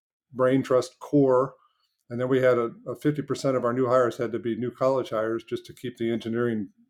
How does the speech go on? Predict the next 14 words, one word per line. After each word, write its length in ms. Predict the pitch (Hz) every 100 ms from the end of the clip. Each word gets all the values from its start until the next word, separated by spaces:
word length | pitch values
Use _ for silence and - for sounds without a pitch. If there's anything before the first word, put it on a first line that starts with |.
| 117
dollar 340 | 123 135 120
rate 300 | 110 117 117
down 380 | 123 113 117 113
to 80 | -
the 80 | 110
point 280 | 123 117 113
where 80 |
the 100 | 110
program 400 | - - 120 113
was 140 | 110 104
affordable. 540 | - 131 139 107 107 - _ _ _ _ _ _ _ _
And 300 | 151 123 127
we 140 | 120 127
had 240 | 131 113